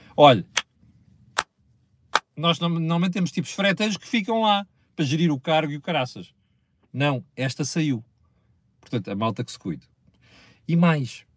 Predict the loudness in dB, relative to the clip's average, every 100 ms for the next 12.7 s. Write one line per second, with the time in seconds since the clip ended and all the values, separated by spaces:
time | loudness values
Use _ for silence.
0 | _ _ _ _ -2 -2 0 0 0 0
1 | -2 -2 0 0 0 -2 -2 -2 -2 -2
2 | 0 -2 0 -4 -4 -8 -6 -6 -4 2
3 | 6 8 6 4 0 2 0 0 2 2
4 | 2 -2 -2 4 8 8 8 6 6 4
5 | 0 -2 -8 -20 _ _ -8 0 0 0
6 | _ -10 -10 -10 _ _ _ _ -20 -20
7 | -20 -20 -20 -20 -20 -20 -20 _ 8 10
8 | 8 6 4 6 4 2 _ _ 0 4
9 | 6 4 0 -2 0 0 0 0 -2 -2
10 | -2 -4 -6 -20 -20 -20 -20 _ _ -20
11 | -20 -20 _ -2 -2 -2 -4 -4 -4 -8
12 | -6 -4 -6 -6 -12 -18 -20